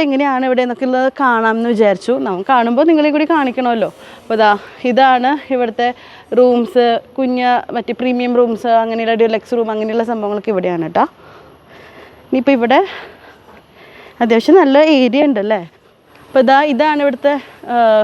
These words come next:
ഹോ-, മറ്റേ വെഡ്ഡിങ് ഒക്കെ നടത്താനുള്ള ഓപ്പൺ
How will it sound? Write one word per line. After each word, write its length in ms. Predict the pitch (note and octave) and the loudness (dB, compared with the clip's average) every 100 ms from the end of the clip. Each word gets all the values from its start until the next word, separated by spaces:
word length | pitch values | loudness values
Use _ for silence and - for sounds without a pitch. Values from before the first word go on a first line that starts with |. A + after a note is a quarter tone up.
| G#3 | 2
ഹോ-, 300 | A#3 G#3 G#3 - G#3 | 2 4 2 0 -6
മറ്റേ 260 | F3+ G3+ F#3+ F3+ E3+ - - - - - - G3+ | -4 -2 0 0 -2 -6 -20 -20 -20 -20 -14 -2
വെഡ്ഡിങ് 400 | A3+ G3 A#3+ B3 - - | 0 0 -2 -2 -6 -8
ഒക്കെ 120 | - B3 | -4 0
നടത്താനുള്ള 560 | A3 G#3+ A3 A3+ A3 A3 B3 G#3+ | -2 0 0 0 0 2 2 0
ഓപ്പൺ 240 | F#3+ | 0